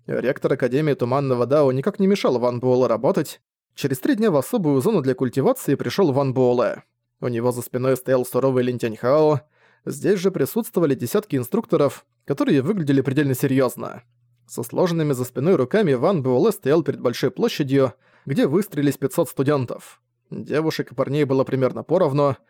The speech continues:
все они с интересом и восхищением смотрели на проректора. Особенно выделялась небольшая группа студентов,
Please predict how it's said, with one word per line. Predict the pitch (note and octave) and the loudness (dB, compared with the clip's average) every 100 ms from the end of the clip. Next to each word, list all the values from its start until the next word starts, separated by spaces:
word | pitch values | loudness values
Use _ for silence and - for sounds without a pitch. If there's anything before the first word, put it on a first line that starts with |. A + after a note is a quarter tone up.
| _ | _
все | - - - E3 | -18 -10 -2 0
они | F3 D#3 | 2 0
с | F3+ G3 | 0 -2
интересом | C#3 C3 D3 D3+ C3 | 0 0 0 0 -2
и | |
восхищением | A#2+ - A2+ B2+ B2+ E3+ | -4 -6 -8 -4 -2 -2
смотрели | - C4+ - B2+ | -2 -2 0 2
на | C3+ C#3 | 2 2
проректора. | D#3 C3 B2 B2+ A2 - - _ _ _ _ - | 2 0 0 -2 -4 -8 -16 _ _ _ _ -8
Особенно | B2 C3+ F3 E3+ D3+ | -6 -2 0 2 2
выделялась | C3 B2+ E3+ D3+ - | 2 2 2 2 0
небольшая | C3 B2+ - F3 | -4 -2 0 0
группа | C#3 D#3 B2 | 0 -4 -6
студентов, | - C3 G3 C#3+ C#3 - | -6 0 2 2 0 -2